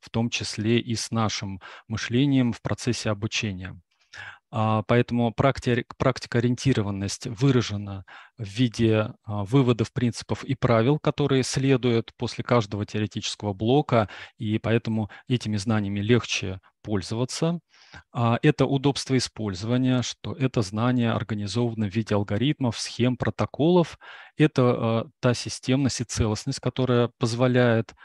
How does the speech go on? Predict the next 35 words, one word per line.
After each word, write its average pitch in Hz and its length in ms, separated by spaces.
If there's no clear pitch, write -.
естественным 117 760
образом 113 540
интегрировать 117 800
достаточно 117 580
разные 110 420
элементы 113 480
из 98 140
разных 104 380
подходов. 104 640
Но 123 260
при 123 180
этом 160 200
есть 127 260
ведущий 123 460
подход, - 460
и - 100
это, 135 200
конечно 113 400
же, 98 80
когнитивно-поведенческий 104 1160
подход. - 440
И 147 100
есть 160 440
карта 135 320
знаний, 175 340
когда 131 320
вы 127 100
можете 123 580
до 123 140
бесконечности 127 840
углублять, 110 720
э, 107 340
расширять 113 480
свои 107 300
знания, 170 420